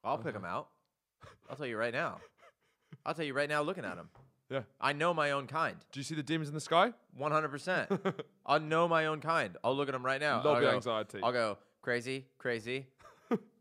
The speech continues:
Speaker 1: Come on. Crazy.
Speaker 2: Yeah.
Speaker 1: Faking it. Mildly upset.
Speaker 2: Mm.
Speaker 1: Give that guy, gi-,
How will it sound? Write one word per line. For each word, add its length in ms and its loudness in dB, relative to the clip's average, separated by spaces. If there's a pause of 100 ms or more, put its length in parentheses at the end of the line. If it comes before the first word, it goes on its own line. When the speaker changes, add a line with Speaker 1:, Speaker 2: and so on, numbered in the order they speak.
(840)
Speaker 1:
Come 120 -6
on. 160 -10 (760)
Crazy. 440 -6 (260)
Speaker 2:
Yeah. 120 -16 (420)
Speaker 1:
Faking 320 0
it. 240 0 (960)
Mildly 580 0
upset. 460 -4 (720)
Speaker 2:
Mm. 140 -18 (1120)
Speaker 1:
Give 160 -4
that 200 0
guy, 260 -4 (100)
gi-, 160 -8